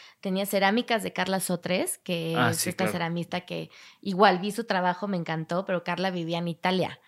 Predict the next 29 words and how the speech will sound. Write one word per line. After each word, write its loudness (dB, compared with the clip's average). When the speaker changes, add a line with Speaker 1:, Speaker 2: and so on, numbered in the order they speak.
Speaker 2:
Ujú. -4
Speaker 1:
Vive 2
en 2
Italia. -4
Y -8
entonces -6
la -4
traje 2
a 4
México 2
a 2
que -4
hiciera 2
toda 4
una 0
colección -4
para -2
nosotros. -4
Vino -2
a -4
México, -6
estuvo -8
aquí -8
un -8
mes -6
produciendo -8
todas -6
las -8
piezas. -4